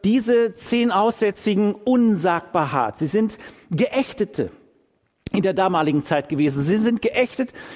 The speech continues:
von der Gesellschaft aus. Sie sind blockiert, ihre Familien und mit ihren Familien zu leben. Sie sind aber auch Geächtete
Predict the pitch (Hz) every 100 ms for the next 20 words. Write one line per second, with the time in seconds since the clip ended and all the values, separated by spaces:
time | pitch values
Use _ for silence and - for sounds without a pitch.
0 | - - _ _ _ _ _ - 202 190
1 | 185 202 240 - 190 - - 131 98 -
2 | - - - _ _ _ _ _ _ -
3 | 156 170 220 - - - - _ _ _
4 | _ _ _ - 180 170 - 220 269 269
5 | - - - - 185 202 202 202 202 254
6 | 233 185 160 247 - 220 202 180 180 185
7 | 214 208 165 190 170 226 - - - _
8 | _ _ _ _ _ - - 165 208 220
9 | 214 202 - 202 214 247 247 233 240